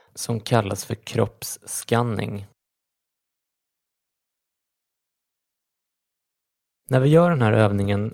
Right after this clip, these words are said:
lär vi oss att med avsikt vara uppmärksamma på vad som helst som sker i kroppen. Vilket ögonblick som helst. Då du övar,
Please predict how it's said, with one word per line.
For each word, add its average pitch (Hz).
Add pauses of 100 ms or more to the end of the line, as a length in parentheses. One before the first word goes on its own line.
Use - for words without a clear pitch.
lär 120
vi 117
oss - (140)
att -
med 127
avsikt -
vara 131
uppmärksamma 110 (160)
på -
vad 135
som 120
helst 104
som 110
sker 107
i 110
kroppen. - (1300)
Vilket 117
ögonblick 107
som 110
helst. - (3500)
Då 135
du 160
övar, 143